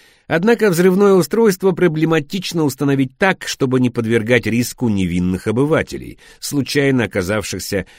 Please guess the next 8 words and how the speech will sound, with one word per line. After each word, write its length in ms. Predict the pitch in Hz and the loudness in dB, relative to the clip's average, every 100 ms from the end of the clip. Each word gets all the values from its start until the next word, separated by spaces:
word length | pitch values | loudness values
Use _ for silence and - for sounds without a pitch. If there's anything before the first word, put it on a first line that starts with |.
| _ | _
в 140 | 80 | -6
радиусе 580 | 92 90 80 85 78 95 | -2 -2 -2 -4 -4 -6
поражения. 760 | 85 90 85 71 64 53 - - _ _ _ | -4 -4 -4 -6 -10 -12 -16 -20 _ _ _
Кроме 340 | - 107 113 101 | -8 -2 0 0
того, 220 | 104 107 | 0 0
опять-таки 560 | 101 113 110 - 95 95 | -2 -2 -2 -4 -6 -4
никакой 340 | 90 87 95 | -4 -4 -4
гарантии, 600 | 82 110 139 127 135 123 | 0 0 0 -2 -2 -4